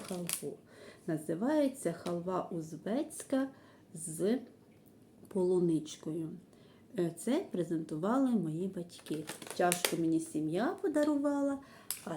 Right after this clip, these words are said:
цю халву мені подарували батьки. Чи смачна вона чи ні, я не знаю. Зараз з вами я вперше її буду куштувати.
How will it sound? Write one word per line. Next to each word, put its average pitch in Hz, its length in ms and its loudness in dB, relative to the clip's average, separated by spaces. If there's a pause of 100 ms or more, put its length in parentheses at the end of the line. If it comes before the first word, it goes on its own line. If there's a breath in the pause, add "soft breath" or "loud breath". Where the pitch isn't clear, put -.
(140)
цю 185 260 -2
халву 170 500 2
мені 196 460 2
подарували 180 640 2
батьки. 175 560 -6 (440 soft breath)
Чи 247 140 8
смачна 294 540 12
вона 311 280 12
чи 302 280 12
ні, 370 300 10 (160)
я 220 220 8
не 254 140 12
знаю. 180 520 6 (760 loud breath)
Зараз 226 500 12
з 208 60 2
вами 285 440 10
я 185 460 8 (180)
вперше 202 840 4 (120)
її 175 340 6
буду 214 300 6
куштувати. 185 760 2